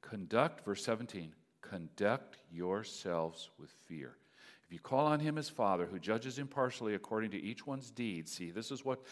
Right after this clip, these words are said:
fueling my fear is, the judgment seat of my Father. <laughs> Did you ever have that? Remember, I remember when I was a kid, right?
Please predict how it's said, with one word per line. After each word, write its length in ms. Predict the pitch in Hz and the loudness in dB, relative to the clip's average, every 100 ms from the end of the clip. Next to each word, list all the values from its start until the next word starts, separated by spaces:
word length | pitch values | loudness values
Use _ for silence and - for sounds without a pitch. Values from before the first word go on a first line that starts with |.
| - - | -18 -18
fueling 580 | - 147 147 135 123 | -10 -2 2 4 4
my 220 | 110 101 95 | 4 4 0
fear 560 | - 131 135 95 82 - - | -6 -4 0 0 0 -4 -8
is, 180 | 117 80 | -8 -4
the 140 | 92 78 | -6 -6
judgment 720 | - - 143 139 104 90 82 | -2 6 6 6 2 -4 -4
seat 460 | - - 95 85 - - - - | -6 -4 -6 -6 -10 -20 -14 -10
of 140 | 85 | -6
my 180 | 87 80 | -4 -6
Father. 580 | - - 90 80 - 160 - _ _ _ _ _ _ _ _ _ _ _ _ _ _ _ _ _ _ _ _ _ _ _ _ _ _ _ _ - | -8 -2 0 0 -6 -12 -16 _ _ _ _ _ _ _ _ _ _ _ _ _ _ _ _ _ _ _ _ _ _ _ _ _ _ _ _ -4
<laughs> 0 | |
Did 100 | 139 - - - | -4 -6 -20 -8
you 80 | - | 2
ever 140 | 107 104 | 6 8
have 180 | 113 | 10
that? 300 | 113 117 117 - - _ - | 10 8 4 -10 -20 _ -2
Remember, 200 | 117 110 - - - _ | -2 -2 -8 -20 -20 _
I 40 | 95 | -2
remember 220 | 104 117 | 2 6
when 60 | 113 | 8
I 40 | |
was 120 | 113 | 6
a 60 | 104 | 4
kid, 340 | - 123 98 | 4 6 8
right? 300 | 92 98 101 | 8 6 4